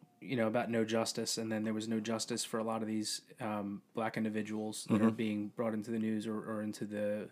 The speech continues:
Speaker 1: the riots or protests, wherever they may be, you know, 'cause there's both.
Speaker 2: Yeah.
Speaker 1: Um, because there's no justice. But, you know, this, we gotta remember, too, um, this started because of George Floyd.
Speaker 2: Yes.
Speaker 1: Who found immediate justice in the way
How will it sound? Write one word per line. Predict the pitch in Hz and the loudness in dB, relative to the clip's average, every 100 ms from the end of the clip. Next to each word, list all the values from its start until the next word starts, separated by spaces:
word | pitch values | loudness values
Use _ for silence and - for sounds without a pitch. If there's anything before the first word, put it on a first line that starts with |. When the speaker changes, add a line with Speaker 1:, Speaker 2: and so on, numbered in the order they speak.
| - | -8
Speaker 1:
the | 110 | -4
riots | 110 110 104 - | 0 0 -2 -4
or | 101 | -6
protests, | - 110 - 104 - | -4 -4 -4 -4 -4
wherever | 107 107 104 | -4 -2 -2
they | 107 | -2
may | 107 | -4
be, | 104 107 | -4 -4
you | 104 107 | -4 -4
know, | 107 | -4
'cause | - | -2
there's | 107 101 | -4 -2
both. | 104 98 - - - | -4 -4 -12 -20 0
Speaker 2:
Yeah. | 92 - - - | 2 2 -4 -2
Speaker 1:
Um, | 120 107 101 95 - - _ - | 0 2 0 -6 -12 -20 _ -6
because | 120 - 127 113 | -6 2 4 4
there's | 117 107 | 4 2
no | 107 | 2
justice. | 107 120 - 110 | 2 0 0 -2
But, | - 117 113 - - - - _ - | -2 -2 -2 -8 -20 -20 -20 _ 4
you | 135 | 6
know, | |
this, | 123 139 131 | 6 4 4
we | 135 | 6
gotta | 135 | 6
remember, | 127 127 117 | 6 6 4
too, | - 147 127 120 - - | 4 6 6 2 -6 -4
um, | 117 110 107 104 - _ | 0 2 0 -2 -8 _
this | 127 123 | 0 2
started | - - 127 117 113 | 2 4 4 4 0
because | 120 113 110 | 0 -2 -2
of | 107 | -2
George | 117 113 117 | 0 -2 -2
Floyd. | - 107 117 - _ _ - | -2 -2 -2 -6 _ _ -2
Speaker 2:
Yes. | - - - - _ _ - - | 0 0 -4 -16 _ _ -18 0
Speaker 1:
Who | 139 127 123 120 120 - _ _ _ _ - | 4 6 6 4 2 -4 _ _ _ _ -14
found | - 127 135 | -4 0 2
immediate | 127 151 202 151 - | 4 4 6 4 2
justice | 127 135 135 - 117 - | -2 0 0 -2 -2 -2
in | - 120 117 | -4 -2 0
the | |
way | 117 117 113 | 0 2 2